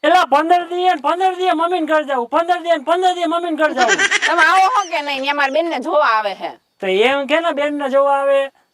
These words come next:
Speaker 1: તો મુરતિયાનો ફોટો ફોટો આવ્યો?
Speaker 2: ફોટા ને તમારે શું જોઈને કરવો? જેને જોવો હે ઈ જોઈ લે હે.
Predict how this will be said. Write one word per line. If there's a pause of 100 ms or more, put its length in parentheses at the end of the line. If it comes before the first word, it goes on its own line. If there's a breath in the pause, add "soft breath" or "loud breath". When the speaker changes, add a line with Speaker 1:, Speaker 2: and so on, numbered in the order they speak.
(220)
Speaker 1:
તો
મુરતિયાનો
ફોટો
ફોટો
આવ્યો? (420)
Speaker 2:
ફોટા
ને
તમારે
શું
જોઈને
કરવો?
જેને
જોવો
હે
ઈ
જોઈ
લે
હે.